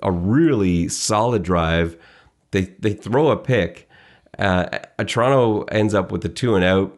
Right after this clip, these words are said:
Montreal comes storming right back down the field, and they turn it over on downs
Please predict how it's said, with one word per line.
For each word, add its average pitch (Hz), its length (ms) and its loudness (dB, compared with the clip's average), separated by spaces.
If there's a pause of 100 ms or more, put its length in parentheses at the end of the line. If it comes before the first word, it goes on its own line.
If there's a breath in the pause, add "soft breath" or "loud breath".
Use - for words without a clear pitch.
Montreal 104 400 0
comes 95 280 -2
storming 123 560 2
right 98 240 2
back 98 220 -2
down 95 220 2
the 87 100 2
field, 85 540 0 (440 loud breath)
and 101 380 2
they 104 80 -2
turn 113 280 -2
it 120 80 2
over 117 280 0
on 104 180 2
downs 98 460 2